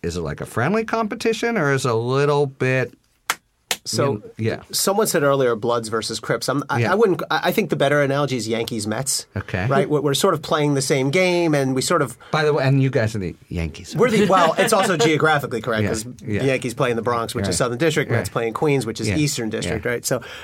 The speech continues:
Speaker 2: um, and the Yankees have this illustrious history of
Speaker 1: Right.
Speaker 2: world championships.
Speaker 1: Yeah.
Speaker 2: Gosh, any Eastern District person's gonna be <laughs> hating me for
Speaker 1: He
Speaker 2: this.
Speaker 1: says with
Speaker 2: The
Speaker 1: a
Speaker 2: Mets won once.
Speaker 1: sheepish smile.
Speaker 2: Um, but y-, you're in the same game and you're, you're all trying to do the same thing, and there's a certain amount of respect, but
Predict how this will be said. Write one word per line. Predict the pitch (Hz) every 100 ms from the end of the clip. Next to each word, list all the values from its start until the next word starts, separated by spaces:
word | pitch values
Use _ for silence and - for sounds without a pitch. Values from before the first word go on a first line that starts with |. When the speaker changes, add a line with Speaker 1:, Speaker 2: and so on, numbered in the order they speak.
| - - 147
Speaker 2:
um, | 147 139 135
and | 147 151
the |
Yankees | 147 139 127
have | 127
this | 117 123
illustrious | 113 110 - 107 -
history | 180 - 151 135
of | 123
Speaker 1:
Right. | -
Speaker 2:
world | 117 110
championships. | - 196 156 151 - 202 175 - 92
Speaker 1:
Yeah. | 90
Speaker 2:
Gosh, | - 117 117
any | 117 120
Eastern | 110 -
District | 101 98 104
person's | 101 98 104
gonna | - 98 107 - _ -
be | 127
<laughs> | 120 - - -
hating | 170 170 -
me | 190 311
for | 254
Speaker 1:
He | 262
Speaker 2:
this. | 123
Speaker 1:
says | 127 120
with | 113
Speaker 2:
The |
Speaker 1:
a | 220
Speaker 2:
Mets | 277 233
won | 285
once. | 175 180 220 -
Speaker 1:
sheepish | 143 135 120 -
smile. | 120 117 117
Speaker 2:
Um, | 175 160 160 165 165 - - -
but | 196 190 - _ -
y-, | 220
you're | 247 254 269
in | 302
the | 277
same | 233 208 165
game | 131 120 160
and | 196
you're, | 190
you're | 180 175
all | 170 175 170
trying | - 170 151
to | 135
do | 139 127
the | 127
same | 135 113
thing, | 107 113
and | 170
there's | 185 135 127
a | 139
certain | - 151 151
amount | 123 117 117
of | 107 107
respect, | 113 - - - 113 165 - -
but | 135 123